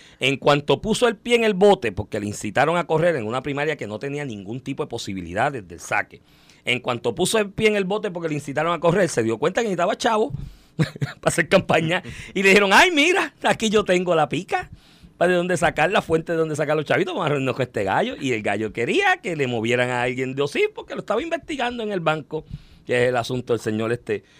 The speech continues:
eh, eh, venezolano, que también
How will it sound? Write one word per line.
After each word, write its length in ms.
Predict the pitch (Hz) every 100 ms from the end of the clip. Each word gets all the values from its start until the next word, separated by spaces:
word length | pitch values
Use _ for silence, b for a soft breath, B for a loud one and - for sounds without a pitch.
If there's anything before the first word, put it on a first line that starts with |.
| B B
eh, 360 | 104 101 95 87
eh, 580 | - 95 92 82 80 76
venezolano, 560 | 92 98 95 107 190 165
que 100 | 101
también 400 | 90 90 110